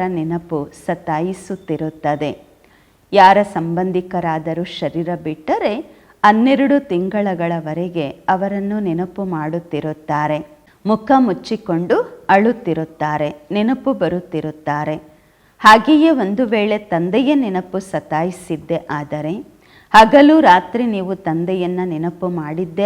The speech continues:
ಆದರೆ, ನಿಮ್ಮ ಜೀವನ ರೂಪಿ ದೋಣಿ ಪಾರಾಗುವುದು.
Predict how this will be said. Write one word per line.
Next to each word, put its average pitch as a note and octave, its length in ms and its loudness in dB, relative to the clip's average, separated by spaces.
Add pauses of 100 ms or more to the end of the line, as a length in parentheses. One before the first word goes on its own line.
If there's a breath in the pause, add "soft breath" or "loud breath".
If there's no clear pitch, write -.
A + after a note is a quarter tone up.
(160)
ಆದರೆ, D3 540 -6 (360 loud breath)
ನಿಮ್ಮ A#3 340 0 (340)
ಜೀವನ F#3 460 -6
ರೂಪಿ E3+ 480 -6
ದೋಣಿ E3+ 320 -2
ಪಾರಾಗುವುದು. D3 920 -6